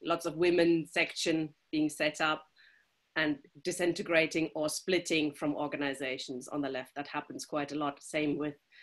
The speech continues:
black sections or bame sections, et cetera. There is a sort of tendency, you know, you, the, the, the,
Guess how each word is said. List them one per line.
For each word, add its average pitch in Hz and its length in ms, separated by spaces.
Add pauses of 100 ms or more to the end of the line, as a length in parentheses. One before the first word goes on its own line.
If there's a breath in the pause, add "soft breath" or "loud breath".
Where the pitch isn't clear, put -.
(320 loud breath)
black 160 220
sections 147 680
or 143 280
bame 156 260
sections, - 520
et - 140
cetera. 147 360
There 147 120
is 165 140
a 151 100 (560 loud breath)
sort 180 180
of 170 120
tendency, 196 720
you 175 100
know, 160 100
you, 160 260 (300)
the, 160 160
the, 160 320
the, 160 140